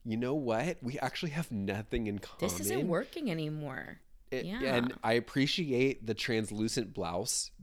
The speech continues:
Speaker 1: but I'm good.
Speaker 2: Thank you for
Speaker 1: Like,
Speaker 2: the
Speaker 1: I
Speaker 2: designer
Speaker 1: <laughs>
Speaker 2: translucent see-through blouse.
Speaker 1: Okay, wait. I, that was my favorite line in the movie because it, it truly made no sense. And I think it could only have worked if they were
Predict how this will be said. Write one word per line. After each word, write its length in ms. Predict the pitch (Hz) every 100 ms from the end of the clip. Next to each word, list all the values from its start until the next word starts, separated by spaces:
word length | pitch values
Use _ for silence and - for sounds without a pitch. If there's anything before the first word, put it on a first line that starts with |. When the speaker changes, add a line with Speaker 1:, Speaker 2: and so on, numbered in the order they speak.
| -
Speaker 1:
but 280 | 107 104 -
I'm 180 | 101 98
good. 440 | 87 127 - - -
Speaker 2:
Thank 140 | 190 196
you 60 |
for 80 | 220
Speaker 1:
Like, 100 | 240
Speaker 2:
the 40 | 220
Speaker 1:
I 20 |
Speaker 2:
designer 460 | 202 165 170 180
Speaker 1:
<laughs> 100 | 196
Speaker 2:
translucent 720 | 202 185 - 160 - 170 165 - -
see-through 840 | - - 170 - 165 156 151 156 - - - - - - - -
blouse. 200 | 160 117
Speaker 1:
Okay, 300 | - 87 85 -
wait. 220 | 123 95 -
I, 280 | 123 151 120
that 200 | 123 147
was 200 | 240 240
my 320 | 196 202 240 - - - -
favorite 460 | 104 95 95 101 -
line 240 | 85 85
in 80 | 87
the 80 | 90
movie 500 | 87 85 95 107 - - - - - - 139
because 260 | - 143
it, 120 | 151 - -
it 180 | 156
truly 680 | - - - 135 156 190 226
made 400 | 185 123 120 113
no 160 | 104 107
sense. 400 | - 95 117 -
And 100 | 123
I 80 | 117
think 260 | 120 139 175
it 180 | 143 -
could 160 | 143 -
only 260 | 110 127 165
have 160 | 143 104
worked 260 | 101 -
if 140 | 131 -
they 80 |
were 240 | 113 110